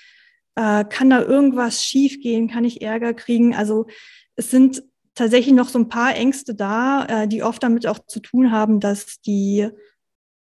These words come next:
Leute in der Verwaltung mit ihren Daten anders arbeiten, als wir das vielleicht machen. Eben noch nicht so automatisiert, ähm,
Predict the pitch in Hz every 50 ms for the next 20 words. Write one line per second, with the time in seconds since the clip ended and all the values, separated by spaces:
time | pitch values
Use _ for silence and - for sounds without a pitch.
0 | _ _ _ 220 208 214 202 220 277 269 285 - 233 233 226 220 - 226 208 208
1 | 208 208 220 220 233 226 226 233 - - - - - - _ _ _ - - 233
2 | 220 220 - - 254 262 294 285 247 233 208 208 220 226 240 - 240 - - -
3 | 208 208 254 269 269 254 240 - - 220 226 247 247 240 233 226 226 233 233 -
4 | 202 202 - - 226 233 226 226 220 - - - 214 208 196 196 - - - 196
5 | 196 202 - 202 190 185 202 202 - _ _ _ _ _ _ _ - 220 208 214
6 | 214 214 214 208 214 220 220 220 - - - - - - 214 208 202 196 190 202
7 | 214 - - _ _ _ _ _ _ _ - 208 208 208 233 214 202 208 208 233
8 | 208 196 208 202 208 214 208 208 214 214 208 214 - - - - - 208 202 202
9 | 202 202 202 202 208 -